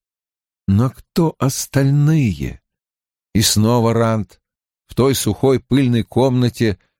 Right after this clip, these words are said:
с маленькими существами, которые заползали ему под кожу.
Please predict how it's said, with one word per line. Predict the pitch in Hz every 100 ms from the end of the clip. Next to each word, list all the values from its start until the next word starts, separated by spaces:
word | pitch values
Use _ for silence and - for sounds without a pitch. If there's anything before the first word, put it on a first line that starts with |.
| _
с | -
маленькими | 117 139 120 123 131
существами, | - 139 - - 123 - 107 139 117
которые | 101 113 123 123 110
заползали | 113 - 120 107 82 127 113
ему | 110 104 98
под | 101 -
кожу. | - 110 87 69 64